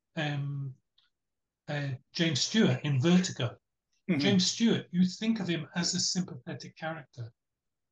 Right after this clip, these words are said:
Speaker 1: but by the end you realize that he is completely obsessed and delusional. He is not somebody you want to be. Yet,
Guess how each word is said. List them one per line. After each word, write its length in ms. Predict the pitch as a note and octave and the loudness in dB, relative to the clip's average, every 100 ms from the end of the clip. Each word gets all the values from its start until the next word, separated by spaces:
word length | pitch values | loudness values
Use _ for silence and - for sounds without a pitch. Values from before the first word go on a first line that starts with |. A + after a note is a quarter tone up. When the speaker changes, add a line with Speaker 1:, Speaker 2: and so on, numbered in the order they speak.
| _ | _
Speaker 1:
but 220 | F3+ F3 | -2 0
by 160 | F3 E3+ | 0 0
the 160 | D#3+ | 4
end 320 | F3+ G#3 D#3+ C#3 | 4 4 2 0
you 200 | D3+ D#3 | -4 0
realize 600 | E3+ F#3+ C3 B2 A#2+ - | 2 2 0 -4 -4 -6
that 140 | C3+ - | -8 -12
he 180 | D3+ | -10
is 160 | C#3+ C3 | -8 -8
completely 880 | - C#3+ B2 - F#3+ F#3+ D3+ B2+ - D3 | -10 -16 -18 -8 -6 -6 -6 -6 -6 -12
obsessed 720 | A#2+ - - D3 C3 - C3+ | -6 -4 -2 -4 -6 -6 -6
and 120 | B2+ | -6
delusional. 560 | C3+ D#3 F#3 F3+ A#2+ - _ _ _ _ _ | -4 0 0 0 -8 -20 _ _ _ _ _
He 220 | F3+ G3 | 0 2
is 240 | F#3+ F3+ | 2 2
not 520 | D3+ D#3+ F#3+ E3+ - - _ _ _ | 0 2 2 2 -4 -18 _ _ _
somebody 500 | - D#3 D3+ D3+ D3 | -8 -6 -6 -4 -6
you 220 | D3 D3 | -6 -6
want 340 | C#3 C#3 C3 | -6 -6 -10
to 100 | - | -12
be. 380 | A#2+ D#3 B2 - _ _ - _ _ | -10 -8 -10 -12 _ _ -20 _ _
Yet, 480 | D3 F3+ C3 - | 4 4 4 -2